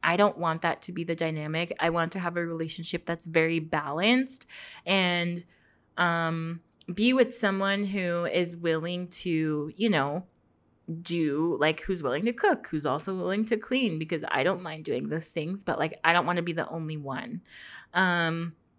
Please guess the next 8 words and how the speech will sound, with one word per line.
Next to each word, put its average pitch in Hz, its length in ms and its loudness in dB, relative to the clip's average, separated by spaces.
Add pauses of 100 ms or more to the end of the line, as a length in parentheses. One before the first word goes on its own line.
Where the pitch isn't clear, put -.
(340)
and 240 120 8
it's 349 140 8
hard 185 420 -4
for 247 100 0
me 262 260 2
to, 262 140 0
like, 180 380 2 (1200)
f-, - 240 -20